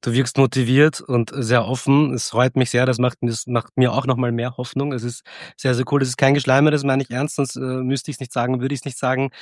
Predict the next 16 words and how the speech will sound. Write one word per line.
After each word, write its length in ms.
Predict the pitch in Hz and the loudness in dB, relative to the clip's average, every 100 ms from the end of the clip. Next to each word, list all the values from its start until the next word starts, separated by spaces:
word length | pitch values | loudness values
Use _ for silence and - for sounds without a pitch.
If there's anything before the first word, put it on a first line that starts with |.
| - - - | -20 -20 -4
Liebe 160 | 143 151 | 2 6
Leute, 320 | 143 147 165 | 6 6 4
ich 100 | 160 | 4
hoffe, 220 | 156 165 | 4 4
der 240 | 165 160 - | 4 2 2
Talk 300 | 143 151 - | 2 2 -2
hat 220 | 139 139 | -2 -2
euch 240 | - 151 - | -2 -2 -2
gefallen, 540 | 147 135 131 147 170 | 0 4 6 4 2
der 80 | 143 | -2
Podcast 400 | 139 139 - 135 | -8 -8 -10 -8
hat 80 | 131 | -8
euch 100 | 123 | -6
gefallen. 380 | 135 123 139 151 | -4 0 0 2
Falls 300 | 139 165 127 | 0 2 0
ja, 220 | 107 | -2